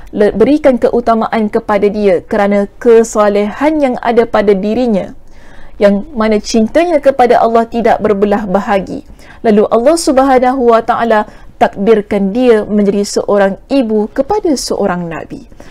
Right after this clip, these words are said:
dengan cara yang tidak pernah disangka. Jadi Allah Subhanahu wa taala rekodkan kisah wanita yang mulia ini dalam Al-Quran Al-Karim sebagai pengajaran bagi diri kita ni, Muslimah.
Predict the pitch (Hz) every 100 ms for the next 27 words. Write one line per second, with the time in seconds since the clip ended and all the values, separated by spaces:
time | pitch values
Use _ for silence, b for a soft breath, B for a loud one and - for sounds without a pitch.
0 | B - 208 202 196 196 - 302 359 349
1 | 302 262 277 302 - 247 - - 311 285
2 | 226 208 185 196 - 175 160 - - -
3 | - - b b b b - - 196 196
4 | 226 285 339 311 302 311 294 294 285 269
5 | 269 262 254 - - 240 240 247 - -
6 | 175 226 b b b - 220 - 202 202
7 | - 202 196 196 208 175 - b b -
8 | 202 196 233 330 349 311 262 262 240 214
9 | 220 202 - 208 - 214 - 285 269 254
10 | 247 233 254 214 220 214 208 - 220 202
11 | 196 208 190 185 185 180 196 208 214 240
12 | 277 240 185 170 175 - 147 185